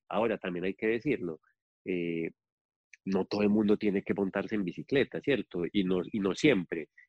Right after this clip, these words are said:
Yo hay vueltas que hago en bicicleta, hay vueltas que hago en carro, hay vueltas que hago en taxi, hay vueltas que hago en metro.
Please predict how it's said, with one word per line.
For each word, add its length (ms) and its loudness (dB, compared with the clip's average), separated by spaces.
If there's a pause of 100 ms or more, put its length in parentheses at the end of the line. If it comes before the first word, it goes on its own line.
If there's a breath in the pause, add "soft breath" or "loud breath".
(120)
Yo 180 2
hay 80 4
vueltas 400 4
que 100 2
hago 120 6
en 100 2
bicicleta, 720 0
hay 220 -8
vueltas 400 0
que 80 -2
hago 140 2
en 80 -4
carro, 460 -4 (540)
hay 140 -2
vueltas 400 0
que 100 -2
hago 100 2
en 60 0
taxi, 340 -2
hay 100 -2
vueltas 320 -2
que 100 -14
hago 160 -4
en 80 -2
metro. 340 -4